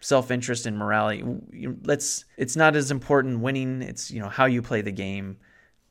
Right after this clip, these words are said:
That's where you get into thematic considerations that are found under a context of obtaining. Doing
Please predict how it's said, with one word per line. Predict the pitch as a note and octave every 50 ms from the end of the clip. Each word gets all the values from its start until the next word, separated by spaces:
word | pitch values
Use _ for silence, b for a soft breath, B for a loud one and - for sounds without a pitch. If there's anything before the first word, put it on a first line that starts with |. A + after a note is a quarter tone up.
| b b _ -
That's | C#3 D3+ D3+ C#3+ - -
where | C3+ C3 C3 B2+ B2
you | B2 A#2 A#2 A#2 A2+
get | A2 A2+ A#2 A#2 -
into | - A2 A2+ A2+ A2+ - G#2+ F#2+ F#2+ G2+
thematic | - - B2+ G#2+ G#2+ G2+ G2 G2+ G2 - - - _ _ _ _ _ _ _ -
considerations | - B2+ A#2+ B2+ A#2+ G2+ - D#3 F3 E3+ - C#3+ C3 B2
that | B2 A#2+
are | C3+
found | B2+ B2+ - - G2 G2 G2 G2+ G2+ G#2+ - _ _ _ _ _ _ _ _ _ -
under | A#2+ B2 A#2 A2 A#2 A2 A2+
a | - -
context | - - G#2 G2 G2+ - F#2+ F#2 - - - - _ _ -
of | G#2 G2+
obtaining. | G2+ G2 - - - E3 D#3+ D3+ G#2+ - - - - _ _ _ _ _ _ _ b b b b b b b b b b -
Doing | A#2 B2 F#3 G#3+ A3 F#3 F3 E3+ E3+ E3